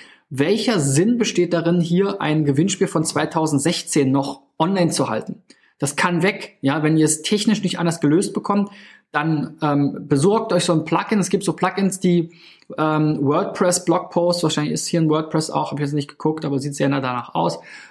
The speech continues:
ähm, einfach nach einer gewissen Weile wieder unpublished, ja, weil das braucht ihr wirklich nicht. Ähm, hier sollten immer nur die aktuellen Dinge aufgelistet werden und im Prinzip wäre ich eigentlich dafür,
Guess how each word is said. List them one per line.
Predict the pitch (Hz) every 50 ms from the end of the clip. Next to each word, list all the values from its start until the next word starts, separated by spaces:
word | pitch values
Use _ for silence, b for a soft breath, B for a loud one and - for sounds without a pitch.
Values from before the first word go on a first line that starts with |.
| B B 135
ähm, | 143 151 156 156 156 156 160
einfach | 165 180 190 185 196 160
nach | 175 175 165
einer | 170 175 165
gewissen | 160 151 160 190 - 208 190 151
Weile | 143 139 147 165 180 180 180 170 170 170 165 - - _
wieder | - 151 156 170 165 - -
unpublished, | 170 175 170 - - 170 - - 117 104 - - - -
ja, | 151 139 165 170 165
weil | 147 156
das | 170 165 -
braucht | - 151 143 180 - - 190
ihr | 165 151
wirklich | 160 170 - 185 - -
nicht. | 143 135 143 - - - B B B B B B
Ähm, | - 143 147 147 151
hier | 143 - 175 160
sollten | 139 135 147 160 175 170 180 - -
immer | 190 202 208 214 202
nur | 190 185 180
die | 170 185 - -
aktuellen | 160 - - - 151 - 143 151 151 147
Dinge | 147 180 202 185 127
aufgelistet | 135 139 - - 139 135 139 - 143 139 -
werden | 143 151 156 143
und | 143 139
im | 143
Prinzip | - 151 143 143 - - 214 202 -
wäre | 156 160 160 165
ich | 160 - -
eigentlich | 156 180 202 175 143 -
dafür, | 151 143 139 - - 156 165 175 175